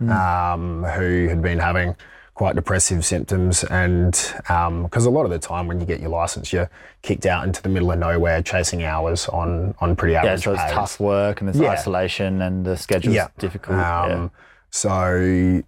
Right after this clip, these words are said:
Speaker 2: it is, I think, to be honest, quite inducive of that sort of thing, like
Speaker 1: Mm.
Speaker 2: fly in, fly out work. I'm, I'm sure there's industries that would be more inducive of having a higher percentage of,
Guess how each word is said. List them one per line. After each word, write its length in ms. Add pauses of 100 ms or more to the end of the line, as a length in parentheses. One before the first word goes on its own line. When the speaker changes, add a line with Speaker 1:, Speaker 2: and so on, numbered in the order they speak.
(140)
Speaker 2:
it 140
is, 360 (200)
I 120
think, 280
to 80
be 60
honest, 220
quite 360 (440)
inducive 760
of 280 (380)
that 160
sort 160
of 80
thing, 300
like 140
Speaker 1:
Mm. 80
Speaker 2:
fly 180
in, 80
fly 240
out 200
work. 280 (120)
I'm, 360
I'm 160
sure 220
there's 140
industries 560
that 200 (480)
would 460 (760)
be 80
more 180
inducive 500
of 260 (600)
having 280
a 80
higher 520
percentage 400
of, 400